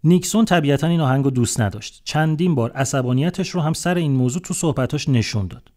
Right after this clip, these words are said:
اما خب، کار خاصی نمیتونست با نیل یانگ و بقیه‌شون بکنه. جو آمریکا تا مدت‌ها سر این اتفاق و البته همون ماجرای حمله به کامبوج متشنج بود.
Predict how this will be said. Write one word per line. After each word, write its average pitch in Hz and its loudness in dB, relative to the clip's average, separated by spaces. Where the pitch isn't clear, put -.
اما 143 0
خب، - -6
کار 120 -4
خاصی - -2
نمیتونست 123 0
با 123 -4
نیل 113 0
یانگ 104 0
و - -2
بقیه‌شون 98 -4
بکنه. 110 -10
جو 175 0
آمریکا 139 0
تا 139 -6
مدت‌ها 143 -2
سر 151 -2
این 127 0
اتفاق 120 -4
و - -4
البته 120 -4
همون 170 -2
ماجرای 117 0
حمله 117 -2
به 117 -2
کامبوج 139 -2
متشنج 104 -4
بود. - -20